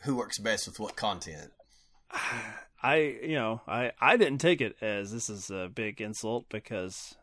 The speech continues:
Speaker 2: uh, that's its own economy now, right? People watching other people play video games. I feel like the days of strictly making fun of people for playing video games, uh, now they're, they're laughing at you all the way to the bank with one of the, I don't wanna say e-, one of the easiest jobs 'cause it's obviously competitive,
Speaker 1: Yeah.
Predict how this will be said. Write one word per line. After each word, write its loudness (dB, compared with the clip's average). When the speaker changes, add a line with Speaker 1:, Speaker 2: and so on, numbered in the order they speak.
Speaker 2:
uh, -6
that's -6
its -10
own -2
economy 0
now, -2
right? 0
People -4
watching 0
other 0
people -6
play -2
video -2
games. -2
I -8
feel 6
like 6
the -2
days 6
of -6
strictly 2
making 2
fun 0
of -2
people -2
for -10
playing 0
video -2
games, -6
uh, 0
now 0
they're, -2
they're -2
laughing 2
at -6
you -4
all 2
the 4
way 0
to -10
the -10
bank -4
with -10
one -2
of -6
the, -6
I 10
don't 8
wanna 6
say 2
e-, 4
one 4
of 0
the -2
easiest -2
jobs 0
'cause -6
it's -12
obviously -2
competitive, 0
Speaker 1:
Yeah. -4